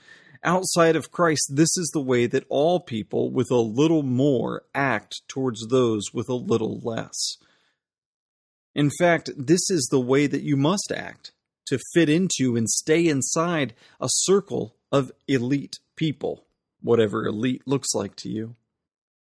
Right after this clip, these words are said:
And then two, this also tells us that this is always going to be a temptation, to hold yourself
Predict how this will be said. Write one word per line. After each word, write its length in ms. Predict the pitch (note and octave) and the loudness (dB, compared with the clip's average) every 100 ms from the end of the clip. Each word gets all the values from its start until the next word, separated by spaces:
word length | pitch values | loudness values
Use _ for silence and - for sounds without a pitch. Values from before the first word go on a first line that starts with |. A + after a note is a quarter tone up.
| _ _ _ _ _ _ _ - | _ _ _ _ _ _ _ 0
And 120 | E3 | 4
then 140 | D#3+ C3+ - | 6 4 0
two, 240 | F#3+ C#3 - - - _ _ _ | 2 0 -2 -18 -20 _ _ _
this 120 | F#3+ - | 2 4
also 440 | - F#3+ G#3+ - F3 | 2 2 2 2 0
tells 420 | - C#3+ C#3 A#2+ | 2 2 2 0
us 200 | B2+ - | -2 -2
that 220 | D3 C#3 - _ _ C3 - | 0 -2 -4 _ _ -6 0
this 240 | E3+ - | 2 2
is 180 | D#3+ - - | -2 -4 0
always 640 | C#3 D#3 C#3+ A2+ G#2 F#2+ | 6 6 6 0 -2 -2
going 220 | B2 A2+ | -2 0
to 60 | G2+ | 0
be 160 | A#2 | 0
a 40 | G#2 | 0
temptation, 680 | - G2+ A2 G2+ - - _ _ _ _ _ _ _ _ | -2 -4 -2 -2 -4 -14 _ _ _ _ _ _ _ _
to 140 | - A#2 | -2 -2
hold 420 | - D3 C#3+ A2+ | 2 2 2 -2
yourself 500 | B2+ G#2 - C3 | -4 -2 0 0